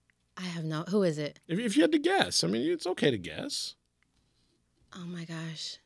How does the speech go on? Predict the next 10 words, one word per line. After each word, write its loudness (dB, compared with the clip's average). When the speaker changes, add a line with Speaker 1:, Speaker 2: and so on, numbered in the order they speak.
Speaker 1:
It -10
could -6
be -2
anybody. 0
Speaker 2:
Bianca's 4
like, 2
"Don't 2
look 0
at -4
me." -10